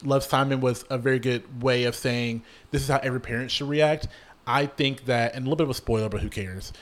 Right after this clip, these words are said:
Um, I, like, you didn't know where this is going. I think that Felix's character is a perfect example of how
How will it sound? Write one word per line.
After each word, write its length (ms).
Um, 340
I, 140
like, 120
you 60
didn't 120
know 80
where 100
this 80
is 100
going. 340
I 220
think 340
that 320
Felix's 440
character 580
is 320
a 60
perfect 300
example 260
of 60
how 160